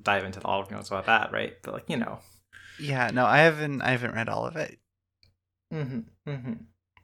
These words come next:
Speaker 2: I got pretty close to
Speaker 1: That's
Speaker 2: the
Speaker 1: the
Speaker 2: end and then stopped keeping up with it. And, like, you know, the, the, the book club was supposed to help. And, you know, I'm autistic, so, like,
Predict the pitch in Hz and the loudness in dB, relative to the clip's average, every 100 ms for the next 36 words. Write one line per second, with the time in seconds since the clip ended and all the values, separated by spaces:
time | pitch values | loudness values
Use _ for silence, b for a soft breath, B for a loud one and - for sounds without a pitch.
0 | _ _ _ - 190 180 175 160 151 - | _ _ _ 2 2 4 0 6 6 6
1 | 143 127 127 135 127 120 117 - 117 - | 8 10 8 6 2 0 0 4 4 4
2 | 120 123 113 - 156 202 190 _ - 123 | -4 0 -2 0 6 6 6 _ -8 -2
3 | 117 120 - 147 110 113 135 139 135 - | 2 0 2 2 2 2 4 4 2 4
4 | 139 135 131 - - b b b b b | 8 8 6 0 -20 b b b b b
5 | _ _ _ - 143 143 185 - 143 123 | _ _ _ -10 -8 2 2 6 2 4
6 | 113 - 127 - 117 110 101 - - 151 | -2 4 2 4 4 4 4 -2 -6 0
7 | 139 131 135 165 143 113 110 - B - | 2 0 -4 0 2 2 0 -6 B -2
8 | 196 196 156 135 - 139 - 139 143 165 | 2 2 0 -2 -6 -10 0 2 2 2
9 | 170 165 - | 0 -2 -16